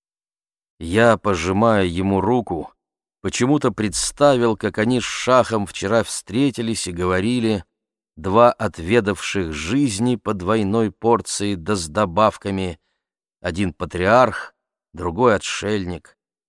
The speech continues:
На лице шаха, тяжёлом, низко влитом в плечи и грудь,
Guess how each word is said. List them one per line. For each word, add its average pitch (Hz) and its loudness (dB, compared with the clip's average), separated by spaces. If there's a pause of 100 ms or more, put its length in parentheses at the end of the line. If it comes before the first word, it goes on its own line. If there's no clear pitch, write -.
(540)
На 85 -6
лице 90 -4
шаха, 95 0 (120)
тяжёлом, 95 2 (440)
низко 104 0
влитом 95 0
в - -12
плечи 98 -4
и 92 -4
грудь, 90 -4